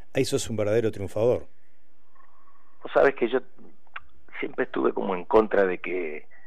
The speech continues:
Speaker 2: el más elegido, al que mejor le iba, al, eh, el que, el que hacía las,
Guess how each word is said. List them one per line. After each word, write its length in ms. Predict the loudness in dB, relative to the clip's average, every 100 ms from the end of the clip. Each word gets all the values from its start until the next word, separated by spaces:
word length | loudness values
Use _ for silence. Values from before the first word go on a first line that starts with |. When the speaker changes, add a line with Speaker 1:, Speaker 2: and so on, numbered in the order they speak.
| -8 -8 -8 -8 -6
Speaker 2:
el 120 | -4
más 240 | 4 4 6
elegido, 640 | 4 2 0 2 4 2
al 120 | 2
que 80 | -2
mejor 300 | -4 -2 0
le 120 | 0
iba, 640 | -2 -4 -6 -4 -2 0 0
al, 180 | -4 -8 -8 -8 -8 -8 -8
eh, 200 | -8 -6
el 160 | -6 -6
que, 180 | -6 -6
el 120 | -4
que 200 | 2 6
hacía 300 | 6 8 8
las, 120 | 8